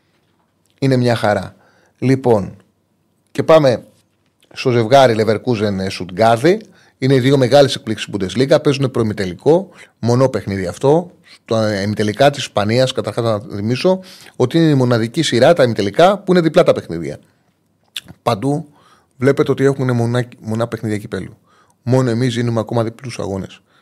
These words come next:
Δεν μπορώ να καταλάβω πότε θα κα-, ε, η Ομοσπονδία, το μόνο θεσμό που διοργανώνει το κύπελο, πότε θα κάτσει να ασχοληθεί να φτιάξει ένα σοβαρό κύπελο. Γιατί αυτό που έχουμε στην Ελλάδα δεν είναι κύπελο.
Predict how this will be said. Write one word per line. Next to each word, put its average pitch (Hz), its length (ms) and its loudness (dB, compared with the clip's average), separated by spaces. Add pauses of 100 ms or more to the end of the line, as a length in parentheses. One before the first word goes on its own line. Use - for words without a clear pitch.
(760)
Δεν 135 120 0
μπορώ 123 120 0
να 120 60 2
καταλάβω 117 340 2
πότε - 300 -8
θα 101 300 -4 (140)
κα-, 110 220 -8 (200)
ε, 101 280 -8
η 101 60 -8
Ομοσπονδία, 110 680 0
το - 80 -4
μόνο 110 600 -2
θεσμό 104 240 -4
που 113 100 -4
διοργανώνει 107 400 -2
το 98 80 -4
κύπελο, 123 540 -2
πότε 117 180 -6
θα 113 80 -4
κάτσει 123 180 -4
να 110 60 -4
ασχοληθεί 117 460 -4 (280)
να 107 140 -6
φτιάξει 127 300 0
ένα 127 100 0
σοβαρό 117 260 0
κύπελο. - 420 -10 (380)
Γιατί 123 200 -2
αυτό 120 200 -2
που - 100 -6
έχουμε 113 160 -6
στην 104 120 -6
Ελλάδα 123 160 2
δεν 123 100 -2
είναι 110 100 -4
κύπελο. 117 420 -6